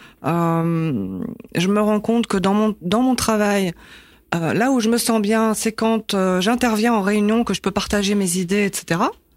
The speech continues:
Ben, derrière, la question, c'est comment je fais si aujourd'hui, dans toutes les réunions de travail, on me demande pas mon avis, et je dis rien, j'attends que ça se passe,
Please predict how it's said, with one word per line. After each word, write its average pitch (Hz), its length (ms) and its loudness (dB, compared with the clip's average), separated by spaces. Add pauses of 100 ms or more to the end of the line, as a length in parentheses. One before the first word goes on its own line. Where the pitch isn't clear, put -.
(800)
Ben, 175 120 2
derrière, 156 280 0
la 226 80 2
question, 190 340 -2
c'est - 320 0
comment 240 280 0
je 208 100 0
fais 339 160 0
si 285 180 0
aujourd'hui, 254 440 2
dans 220 120 2
toutes 294 180 -4
les 285 100 2
réunions 247 300 2
de 233 60 -2
travail, 226 460 0
on - 60 0
me 202 60 0
demande 233 240 2
pas 233 100 0
mon 220 160 2
avis, 214 380 0
et 220 60 0
je 185 60 -4
dis 196 100 0
rien, 208 220 0
j'attends 190 220 -2
que 175 60 -10
ça 190 100 -2
se - 100 -10
passe, 226 320 -2